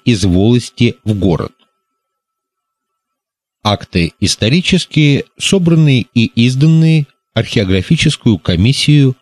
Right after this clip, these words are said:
том первый. Тысяча триста тридцать четвертый, тысяча пятьсот девяносто восьмой годы.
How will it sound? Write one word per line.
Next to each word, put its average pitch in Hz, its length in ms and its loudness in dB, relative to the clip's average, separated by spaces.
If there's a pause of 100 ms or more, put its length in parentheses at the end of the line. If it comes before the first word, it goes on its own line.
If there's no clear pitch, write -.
(340)
том 117 240 -2 (160)
первый. - 420 -4 (1300)
Тысяча 107 380 -2
триста 95 460 -4
тридцать 92 420 -4
четвертый, 170 640 -2 (300)
тысяча 180 400 -2
пятьсот 139 440 -4
девяносто 98 540 0
восьмой 90 380 0
годы. 80 400 -4